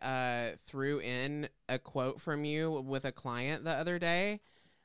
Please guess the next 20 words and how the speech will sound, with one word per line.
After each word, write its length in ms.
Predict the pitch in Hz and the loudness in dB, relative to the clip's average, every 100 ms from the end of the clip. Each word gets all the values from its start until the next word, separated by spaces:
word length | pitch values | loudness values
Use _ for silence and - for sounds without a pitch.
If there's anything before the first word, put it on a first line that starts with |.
| _ | _
because, 840 | 160 151 160 156 151 143 143 - - _ 135 | 0 4 4 6 6 2 -2 -4 -8 _ 2
um, 300 | 139 131 123 | 4 4 0
<laughs> 60 | - - - - _ _ - | -8 -12 -14 -20 _ _ -2
I 120 | 143 | 4
had 180 | 175 170 | 4 4
done 240 | 147 151 | 2 2
this 220 | 160 156 143 | 0 -2 -2
really 340 | 135 139 147 | -2 0 0
fun, 560 | 147 131 123 123 123 123 - | 0 -2 0 -2 -4 -10 -14
vivid 480 | - 127 123 120 135 | -16 -4 -2 0 -4
color 460 | 143 113 104 107 123 | -4 -6 -2 -2 -2
with, 220 | 123 120 - | -2 -2 0
like, 420 | 117 113 107 - _ _ _ _ _ _ - | 0 2 -2 -6 _ _ _ _ _ _ -12
bubbles, 840 | 131 123 127 127 123 123 127 117 | 0 6 6 6 4 4 2 -2
and 520 | 123 113 107 107 110 - - | -2 -2 -4 -8 -10 -6 0
I 80 | 131 | 0
posted 360 | 170 - 165 | 0 -2 -2
it 40 | 135 | -2
on 120 | 123 | -2
Instagram. 640 | 120 - 123 120 117 127 | -4 -6 -2 -2 -2 -6